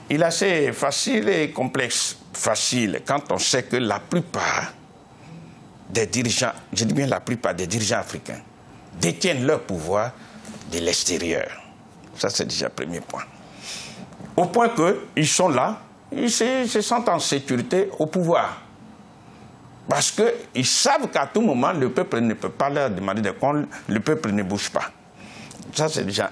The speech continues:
un. Deuxièmement, euh, puisque la population ne bouge pas, bon, ils continuent ça, et puis on connaît maintenant le scénario.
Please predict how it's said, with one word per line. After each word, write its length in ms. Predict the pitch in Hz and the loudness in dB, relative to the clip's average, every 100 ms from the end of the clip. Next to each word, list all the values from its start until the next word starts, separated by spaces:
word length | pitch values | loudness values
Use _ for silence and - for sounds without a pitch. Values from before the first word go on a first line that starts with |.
| - | -6
un. 100 | 95 - - | -10 -12 -6
Deuxièmement, 640 | 98 107 120 110 104 180 - - - - - - - - - - - - - - - - - - - | -2 0 0 0 2 0 0 -6 -20 -20 -18 -14 -12 -12 -14 -14 -14 -14 -16 -16 -18 -20 -20 -10 2
euh, 480 | 156 151 147 143 - - - - - - | 6 6 6 4 2 -4 -20 -20 -10 -2
puisque 320 | 320 - 320 | 0 4 4
la 120 | 262 | 4
population 460 | 240 220 220 190 254 | 0 2 2 4 2
ne 100 | 175 | 4
bouge 260 | 165 - | 2 2
pas, 260 | - 117 202 - - - - - - - - - - | 2 2 0 -6 -14 -18 -18 -18 -18 -18 -18 -18 -8
bon, 240 | 107 110 - - - - | 0 0 0 -10 -14 -2
ils 140 | 156 | 0
continuent 400 | 156 156 143 127 | 2 0 2 0
ça, 320 | 135 110 117 - | 2 2 4 2
et 120 | 160 | 0
puis 440 | 165 151 156 277 - - - - | 0 2 2 2 -4 -18 -12 0
on 160 | 190 | 2
connaît 320 | 190 180 202 233 | 4 2 4 4
maintenant 340 | 160 156 202 | 4 4 2
le 100 | 151 | 0
scénario. 600 | - 131 123 107 104 - | 0 2 2 2 0 -4